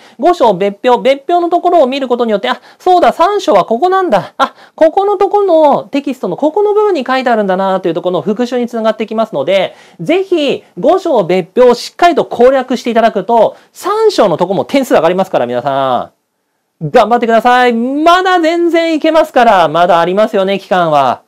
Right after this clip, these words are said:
そう。今、動画聞いていただいた方、ありがとうございます。やっぱり一人で不安じゃないですか。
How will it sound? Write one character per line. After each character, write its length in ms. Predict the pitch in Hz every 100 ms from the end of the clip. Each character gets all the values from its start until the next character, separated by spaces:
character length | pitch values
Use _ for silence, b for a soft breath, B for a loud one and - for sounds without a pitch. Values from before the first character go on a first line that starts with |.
| _ _
そ 440 | 277 233 117 -
う。 40 | _ _ _ _
今、 560 | 160 156 147 135 98 - _ _ _ - 151 _ _ _ _ _ _ _
動 80 | 135
画 100 | 123
聞 140 | 143
い 40 | 131
て 60 |
い 60 | 131
た 80 | 131
だ 100 | 131
い 40 |
た 40 | 135
方、 240 | 135 135
あ 60 | 127
り 60 |
が 80 | 151
と 60 | 156
う 40 |
ご 20 |
ざ 60 | 143
い 20 |
ま 100 | 156
す。 260 | 165 123 -
や 80 | 190
っ 40 |
ぱ 80 | 247
り 60 | 247
一 40 | -
人 80 | 320
で 80 | 226
不 220 | - 339
安 140 | 381
じ 80 | 370
ゃ 40 |
な 60 | 359
い 40 |
で 60 | 220
す 80 | -
か。 280 | 170 -